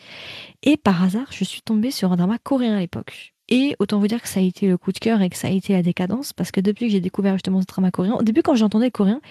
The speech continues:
quand j'avais vu le drama, je crois que c'était Playful Kiss, je crois. Je croyais au début que ça allait être un drama japonais, mais je me suis vite rendu compte que c'était pas du tout la même langue. Au début, j'étais assez surprise, je me suis dit, euh, « Tiens, euh, qu'est-ce que c'est et tout, euh,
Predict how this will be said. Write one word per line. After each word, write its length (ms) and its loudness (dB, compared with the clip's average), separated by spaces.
quand 100 2
j'avais 140 6
vu 140 2
le 40 -2
drama, 260 0
je 40 -8
crois 140 -14
que 60 -14
c'était 180 -4
Playful 440 0
Kiss, 300 -8
je 60 -10
crois. 180 -10
Je 140 -6
croyais 240 4
au 20 4
début 160 2
que 60 -2
ça 60 -2
allait 40 0
être 140 -4
un 20 -2
drama 180 0
japonais, 380 -2
mais 160 0
je 80 -2
me 60 2
suis 120 -4
vite 140 -2
rendu 160 0
compte 160 -2
que 80 -2
c'était 160 -6
pas 140 0
du 80 -4
tout 100 -2
la 60 2
même 160 0
langue. 160 0
Au 240 -8
début, 160 4
j'étais 160 -2
assez 120 -8
surprise, 300 0
je 60 0
me 40 0
suis 160 -6
dit, 120 0
euh, « 80 -2
Tiens, 160 -6
euh, 140 -6
qu'est-ce 160 -8
que 60 -6
c'est 200 0
et 60 2
tout, 220 -8
euh, 60 -6